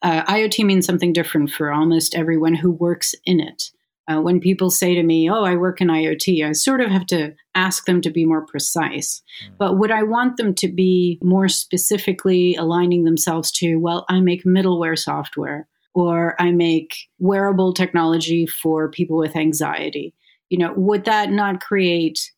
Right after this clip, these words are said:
Speaker 1: boxes for people to stay in and then not collaborate together? I like I O T because it is so broad. So when you put together a meetup, you will get an engineer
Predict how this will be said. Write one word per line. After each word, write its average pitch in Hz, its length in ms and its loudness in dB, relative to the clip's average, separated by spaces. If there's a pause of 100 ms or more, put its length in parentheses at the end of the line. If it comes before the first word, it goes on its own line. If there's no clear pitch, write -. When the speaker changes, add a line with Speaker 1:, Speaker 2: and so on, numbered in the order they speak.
(140)
Speaker 1:
boxes 185 440 0
for 180 140 -2
people 180 260 0
to 175 120 0
stay 254 340 0
in 185 180 2
and 175 200 2
then 175 160 2
not 170 240 0
collaborate 175 640 -2
together? - 440 -8 (200)
I 160 80 -2
like 220 320 0
I 170 180 0
O 160 100 0
T - 220 -2
because 160 340 -2
it 175 120 2
is 196 200 0
so 170 140 0
broad. 156 680 -4
So - 240 -4
when 170 200 2
you 160 320 0
put 196 140 -2
together 175 340 0
a 160 60 0
meetup, 185 480 0 (220)
you 190 240 2
will 202 240 2
get 165 500 -4 (400)
an 247 140 2
engineer 214 680 0